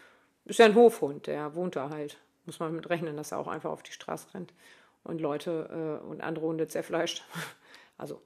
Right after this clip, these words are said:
zerfleischt, ne? Naja, jetzt ist wirklich gut. Also, wenn euch irgendwie Content gut gefällt und ihr glaubt, dass das wichtig ist, ähm, dass auch andere davon was erfahren, dann,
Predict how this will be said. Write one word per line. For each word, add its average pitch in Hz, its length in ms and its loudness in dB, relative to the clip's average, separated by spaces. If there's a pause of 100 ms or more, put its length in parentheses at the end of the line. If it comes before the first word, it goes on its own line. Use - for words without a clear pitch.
(140)
zerfleischt, - 640 -16
ne? - 120 -12 (520)
Naja, 190 180 6 (200)
jetzt 220 180 10
ist - 100 2
wirklich - 260 2
gut. 254 220 -4
Also, 208 300 4 (320)
wenn 190 160 4
euch 208 180 2
irgendwie 208 340 -2
Content 214 460 2
gut 202 220 -8
gefällt 185 360 2
und 165 160 -4
ihr 160 100 -2
glaubt, 180 300 4
dass 180 140 2
das 180 160 -6
wichtig 190 320 0
ist, - 340 -4
ähm, 165 440 0
dass 170 200 0
auch - 140 -4
andere 185 300 0
davon 175 340 2
was 170 220 2
erfahren, 160 560 -2
dann, 175 260 -2